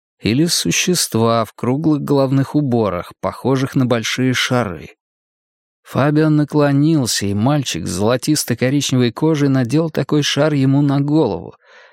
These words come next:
Кто-то набросил ему на плечи плотную шуршащую накидку белого цвета.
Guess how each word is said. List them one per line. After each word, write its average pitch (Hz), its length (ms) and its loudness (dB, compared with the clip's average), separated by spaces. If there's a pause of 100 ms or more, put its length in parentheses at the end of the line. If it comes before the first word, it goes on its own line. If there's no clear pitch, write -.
(140)
Кто-то 123 400 -2
набросил 127 500 0
ему 127 200 2
на 123 140 2
плечи 117 400 -2
плотную 123 580 0
шуршащую 120 640 -2
накидку 127 680 0
белого 107 440 0
цвета. - 600 -6